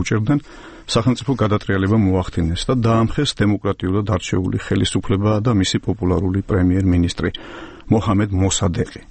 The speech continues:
ყველაზე გავრცელებული თეორიით, რასაც მოწინააღმდეგეებიც ყავს, სახელმწიფო გადატრიალება დაგმეს და დაგეგმეს შეერთებული შტატების დაზვერვის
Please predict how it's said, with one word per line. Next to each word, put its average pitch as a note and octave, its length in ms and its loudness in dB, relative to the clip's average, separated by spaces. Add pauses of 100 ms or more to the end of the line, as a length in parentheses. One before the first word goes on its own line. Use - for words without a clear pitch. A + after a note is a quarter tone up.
(480)
ყველაზე D3 320 2
გავრცელებული C3+ 640 0
თეორიით, B2+ 460 2 (180)
რასაც A#2+ 320 0
მოწინააღმდეგეებიც G#2 1040 0
ყავს, C#3+ 240 0
სახელმწიფო - 480 0
გადატრიალება A2 640 0
დაგმეს G2+ 540 2 (260)
და A2+ 220 2 (260)
დაგეგმეს A2+ 480 2
შეერთებული G#2 480 -2
შტატების G#2 480 -2
დაზვერვის G2 480 0